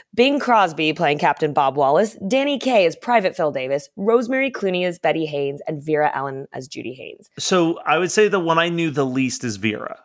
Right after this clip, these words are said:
Speaker 2: I did not
Speaker 1: Oh my
Speaker 2: know
Speaker 1: gosh.
Speaker 2: Vera Allen, but I,
Speaker 1: And
Speaker 2: I assume she's, like, dancing
Speaker 1: Oh,
Speaker 2: royalty because
Speaker 1: gold.
Speaker 2: she kills it every scene.
Speaker 1: Gold. Vera
Speaker 2: <laughs>
Speaker 1: Allen is, unfortunately, she is a very underrated legend. Like, she is very notable in the dance world,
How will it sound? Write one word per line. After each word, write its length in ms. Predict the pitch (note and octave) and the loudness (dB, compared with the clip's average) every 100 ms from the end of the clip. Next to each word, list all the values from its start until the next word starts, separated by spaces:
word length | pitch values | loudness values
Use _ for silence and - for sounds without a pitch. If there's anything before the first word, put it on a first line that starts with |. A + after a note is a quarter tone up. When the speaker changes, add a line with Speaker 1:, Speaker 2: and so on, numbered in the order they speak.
| - | -4
Speaker 2:
I 80 | C3 | -2
did 160 | A#2+ A#2+ | 0 2
not 180 | B2+ F#3 | 2 4
Speaker 1:
Oh 40 | |
my 80 | A3 | 6
Speaker 2:
know 60 | - | 6
Speaker 1:
gosh. 200 | F3 C3 | 6 4
Speaker 2:
Vera 180 | B2 | 4
Allen, 360 | B2+ B2+ B2 A#2 | 4 2 2 2
but 160 | B2+ B2 | 4 4
I, 120 | C3 A#2+ | 6 6
Speaker 1:
And 100 | A2 - | 4 0
Speaker 2:
I 40 | E3 | 0
assume 380 | E3+ - F3 E3 | 0 4 4 4
she's, 240 | E3 C#3+ | 0 2
like, 220 | C#3+ A2+ | 2 2
dancing 360 | B2+ B2+ - C#3+ | -2 -2 2 6
Speaker 1:
Oh, 180 | B3 C4 | 8 8
Speaker 2:
royalty 360 | C#3 - - | 6 2 0
because 320 | F#3+ A#3+ G#3+ | 6 10 10
Speaker 1:
gold. 100 | D#3+ | 8
Speaker 2:
she 160 | - D3+ | 4 0
kills 440 | - - F#3 E3 | -2 2 4 6
it 180 | D3 C3 - | 2 0 2
every 480 | D3 B2 C3 C3+ C3 | 2 2 2 2 6
scene. 420 | D#4 D4 C#4+ C4+ | 10 12 10 10
Speaker 1:
Gold. 140 | A#3+ - | 6 2
Vera 380 | G#3+ B3+ C4+ D#4 | 2 6 6 6
Speaker 2:
<laughs> 40 | |
Speaker 1:
Allen 440 | C#4 A#3 A#3+ B3 - | 4 4 4 0 4
is, 260 | A3+ G#3+ - - - D#4 | 4 4 0 -16 -2 2
unfortunately, 880 | G#4 - A#3 A3+ A3 A#3 A#3 A3 | 2 0 2 2 2 -6 -4 -4
she 460 | G#3+ - - F#3+ F#3+ | -4 -4 -4 -2 -2
is 180 | - F3 | -2 2
a 80 | E3 | 2
very 600 | E3 E3 D#3+ E3 D#3+ - _ _ - | 2 2 2 0 -4 -6 _ _ -4
underrated 880 | F3 F3 E3+ E3+ D#3+ D3 D3 D3+ E3 | -2 0 0 0 0 -4 2 2 2
legend. 400 | F3 D#3+ D#3 F3+ | 2 0 0 -2
Like, 120 | E3+ D#3+ | -2 -4
she 140 | - | -2
is 220 | - F3+ | 2 2
very 520 | D#3+ F3 D#3+ D#3 D3+ - | 2 0 2 -2 -4 -2
notable 500 | G3 G#3 F#3+ E3 - | 0 2 2 2 0
in 460 | F3 D#3+ D#3 D3+ D3+ | 0 0 -2 -4 -4
the 80 | D#3 | -2
dance 340 | E3 C#3+ - | -2 -2 -8
world, 540 | D#3 D3+ D3 D#3 G3+ | -4 2 4 4 2